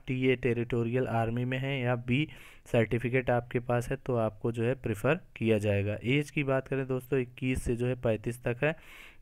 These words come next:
कंप्यूटर डिप्लोमा। अब देखते हैं स्ट्रेटजी, हमारी क्या स्ट्रेटजी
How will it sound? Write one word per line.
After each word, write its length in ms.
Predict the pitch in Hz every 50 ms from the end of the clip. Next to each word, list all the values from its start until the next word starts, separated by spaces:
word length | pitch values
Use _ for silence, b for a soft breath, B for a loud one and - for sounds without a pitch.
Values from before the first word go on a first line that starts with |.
| B
कंप्यूटर 460 | - 123 120 120 127 120 117 135 131
डिप्लोमा। 480 | 127 123 127 120 123 127 123 127 135 143
अब 320 | 135 - 123 139 147 139 127 -
देखते 340 | - 127 120 - - - 135
हैं 200 | 135 139 123 120
स्ट्रेटजी, 560 | - - - 110 101 107 113 101 104 107 101
हमारी 440 | 104 113 110 113 120 123 135 143 147
क्या 300 | 143 - 135 135 139 120
स्ट्रेटजी 600 | 117 - - 113 101 113 117 113 120 143 151